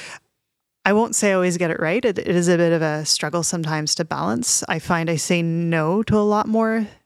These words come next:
creative projects now, and I'm a little more selective in what I say yes to. It takes me longer to finish things. So, um, projects I started this summer, I probably won't finish until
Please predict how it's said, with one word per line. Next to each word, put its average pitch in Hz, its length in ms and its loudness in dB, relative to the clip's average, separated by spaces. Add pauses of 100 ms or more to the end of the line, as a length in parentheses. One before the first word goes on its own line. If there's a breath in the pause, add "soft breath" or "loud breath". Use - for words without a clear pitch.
(360)
creative 190 320 0
projects - 500 0
now, 220 200 0
and 190 80 0
I'm 170 100 0
a 160 60 0
little 170 220 0
more 160 280 0
selective 170 880 -2
in 160 100 0
what 156 140 -2
I 160 60 -4
say 160 240 -2
yes 156 320 -4
to. 214 360 0 (440 loud breath)
It 196 100 0
takes - 280 -4
me 170 100 0
longer 165 720 2
to 160 100 -4
finish 165 400 -2
things. 202 380 -2
So, 160 640 0 (500 loud breath)
um, 156 640 -4 (320)
projects 185 420 0
I 196 60 -2
started 170 360 -2
this 165 120 -2
summer, 165 360 0
I 160 120 -2
probably 160 400 -2
won't 151 240 -4
finish 160 380 -4
until 147 560 -4